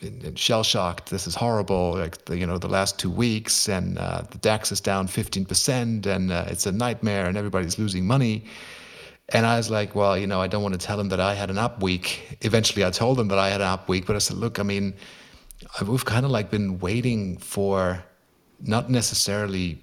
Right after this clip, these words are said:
markets crashing, but for stuff happening." I mean, those low vol markets, nothing moving, no trends, really just grinding stuff out. It was kinda like this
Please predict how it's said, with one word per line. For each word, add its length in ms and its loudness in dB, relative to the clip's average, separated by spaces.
markets 420 0
crashing, 540 2
but 200 2
for 180 -2
stuff 500 0
happening." 640 0
I 60 0
mean, 320 0
those 640 0
low 380 2
vol 460 -2
markets, 640 -2
nothing 540 0
moving, 840 -2
no 340 2
trends, 880 0
really 340 -2
just 400 0
grinding 720 0
stuff 760 -4
out. 500 2
It 100 -4
was 440 -2
kinda 180 -4
like 260 -2
this 380 -4